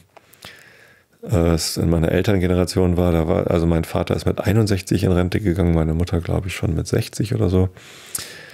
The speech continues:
Ähm, was dann irgendwie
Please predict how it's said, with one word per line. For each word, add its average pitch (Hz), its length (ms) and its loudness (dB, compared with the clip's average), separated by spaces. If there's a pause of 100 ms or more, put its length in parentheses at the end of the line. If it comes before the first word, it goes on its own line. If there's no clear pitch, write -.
(340)
Ähm, 85 600 2 (1700)
was 87 240 0
dann 85 180 2
irgendwie 85 560 4